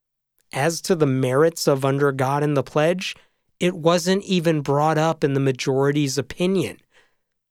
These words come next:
The end effect, however, was that the Ninth Circuit's decision was reversed on a technicality. The pledge was still legal in school districts across the country. Three of the eight justices,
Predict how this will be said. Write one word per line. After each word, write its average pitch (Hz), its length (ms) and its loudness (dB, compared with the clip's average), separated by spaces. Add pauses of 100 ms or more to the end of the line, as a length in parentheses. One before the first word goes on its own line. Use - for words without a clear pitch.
(220)
The 156 160 0
end 220 140 -2
effect, 294 400 -4
however, 123 540 -2 (360)
was 156 140 0
that 170 180 0
the 180 120 2
Ninth 175 420 0
Circuit's 202 540 0
decision 175 600 0
was 143 200 2
reversed 143 640 0
on 151 140 -2
a 147 60 -2
technicality. 160 1000 -4 (600)
The 135 100 0
pledge 156 520 0
was 139 200 2
still 170 340 0
legal 170 600 0
in 143 140 -2
school 190 280 -4
districts 139 500 -6
across 127 420 -6
the 123 100 -12
country. - 640 -8 (1500)
Three 247 540 0
of 175 160 0
the 175 220 -4
eight 175 200 -2
justices, - 800 -6